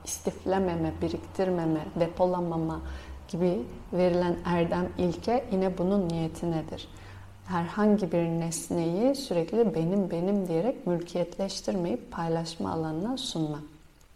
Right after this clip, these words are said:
Ve bu paylaşma alanında da genelde, e, bu kimliği dönüştürme adına bunu yorumlayan, bu Lojong sloganları yorumlayan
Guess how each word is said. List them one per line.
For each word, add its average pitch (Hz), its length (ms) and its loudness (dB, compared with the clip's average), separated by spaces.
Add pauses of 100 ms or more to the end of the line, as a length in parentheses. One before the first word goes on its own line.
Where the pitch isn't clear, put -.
(840)
Ve 214 120 10
bu 220 140 8
paylaşma 202 640 6
alanında 190 540 6
da 185 60 2
genelde, 185 800 4 (500)
e, 175 280 4 (880)
bu 214 300 6 (120)
kimliği 185 880 2 (160)
dönüştürme 185 640 2
adına 175 560 -2 (380)
bunu 202 200 6
yorumlayan, 185 760 4
bu 165 100 0
Lojong 165 400 4
sloganları 170 640 0
yorumlayan 165 640 0